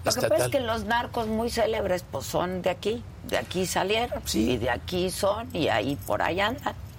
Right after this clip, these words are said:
Speaker 1: ¿no?
Speaker 2: Sí, sí, sí, sí. Y hay otros también que han, han, han tomado mucha celebridad en otros lados, ¿no? Eh, y ahí andan, sí, efectivamente, pero no somos,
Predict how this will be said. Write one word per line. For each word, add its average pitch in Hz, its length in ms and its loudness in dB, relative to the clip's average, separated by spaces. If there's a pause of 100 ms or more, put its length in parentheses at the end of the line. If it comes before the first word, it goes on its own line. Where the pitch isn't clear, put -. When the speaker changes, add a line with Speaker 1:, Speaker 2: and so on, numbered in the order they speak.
(140)
Speaker 1:
¿no? 78 60 -6
Speaker 2:
Sí, 202 340 2
sí, 185 220 0
sí, 175 240 0
sí. 165 460 2 (160)
Y 131 40 4
hay 196 180 4
otros 208 260 0
también 180 300 2
que 175 180 2
han, 170 180 0
han, 160 140 2
han 165 120 2
tomado 156 500 4
mucha 147 340 2
celebridad 131 540 4
en 147 40 2
otros 147 240 2
lados, 160 260 2
¿no? 127 160 2 (420)
Eh, 131 360 4 (240)
y 151 140 4
ahí 214 140 4
andan, 214 180 2
sí, 185 260 4 (320)
efectivamente, 175 760 2
pero 175 240 2
no 208 140 4
somos, 190 600 2